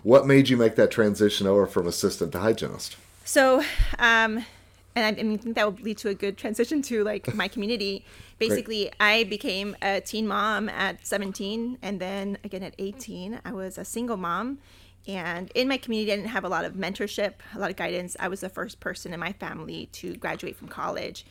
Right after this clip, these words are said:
Speaker 2: But my cousin heard about a program, uh, where they had a grant for people to become dental assistants. And she's like, "Hey, you can have, like, a, a decent career, make good money, provide for your kids. Um, you can do this." And so I was like,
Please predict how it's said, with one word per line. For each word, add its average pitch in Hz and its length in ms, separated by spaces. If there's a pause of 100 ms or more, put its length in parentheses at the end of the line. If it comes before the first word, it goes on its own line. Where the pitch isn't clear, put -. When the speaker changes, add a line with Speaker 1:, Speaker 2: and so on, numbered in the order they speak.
(400)
Speaker 2:
But 185 160
my 185 140
cousin 269 340
heard 214 280
about 185 220
a 175 120
program, 185 840 (320)
uh, 170 220
where 190 160
they 170 280
had 175 160
a 185 60
grant 208 480
for 175 480
people 196 240
to 180 40
become 180 300
dental 160 220
assistants. - 640
And - 100
she's - 200
like, 151 220
"Hey, 277 220
you 175 140
can 190 200
have, 175 180
like, - 140
a, 147 120 (320)
a 190 80
decent 233 320
career, 233 640
make 196 260
good 165 160
money, 226 320
provide 175 300
for - 100
your - 140
kids. 233 560 (280)
Um, 170 460 (240)
you 208 140
can 320 120
do 381 140
this." - 240
And 196 100
so 214 80
I - 20
was 185 100
like, - 120